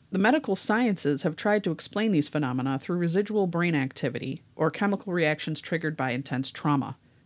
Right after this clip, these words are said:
Particle physicist and T V presenter Brian Cox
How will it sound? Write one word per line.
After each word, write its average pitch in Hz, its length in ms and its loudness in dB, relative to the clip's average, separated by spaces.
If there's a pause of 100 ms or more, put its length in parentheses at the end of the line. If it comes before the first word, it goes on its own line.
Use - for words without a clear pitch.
(120)
Particle 320 320 6
physicist 202 560 4
and 180 100 0
T 220 200 0
V 196 120 0
presenter 170 380 0
Brian 165 300 4
Cox 190 500 4